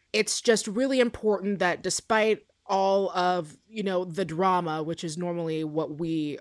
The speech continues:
are talking about here, this is very serious and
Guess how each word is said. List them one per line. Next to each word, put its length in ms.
are 160
talking 360
about 220
here, 380
this 200
is 360
very 400
serious 680
and 640